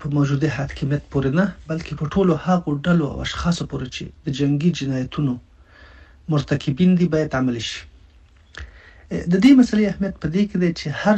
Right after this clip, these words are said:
څوک باید د خپلو اعمالو حساب ورکړي. د معافیت حلقې د ماتې شي، د یوې عادلانه ټولنې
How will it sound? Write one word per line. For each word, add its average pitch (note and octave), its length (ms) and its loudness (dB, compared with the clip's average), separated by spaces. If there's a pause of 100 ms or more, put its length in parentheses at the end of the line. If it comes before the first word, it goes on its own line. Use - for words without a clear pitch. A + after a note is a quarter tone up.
(100)
څوک C3+ 180 -6 (100)
باید B2+ 260 -10
د - 20 -8 (100)
خپلو D3+ 320 -2 (160)
اعمالو B2+ 380 -2
حساب C3 340 -6
ورکړي. - 300 -18 (920)
د - 20 -6 (140)
معافیت C#3 380 -2
حلقې C3+ 460 -4
د - 20 -4 (100)
ماتې E3+ 320 0
شي، G3 180 -6 (480)
د C#3+ 140 -12 (160)
یوې C#3+ 240 4
عادلانه C#3 540 0
ټولنې C#3+ 400 -2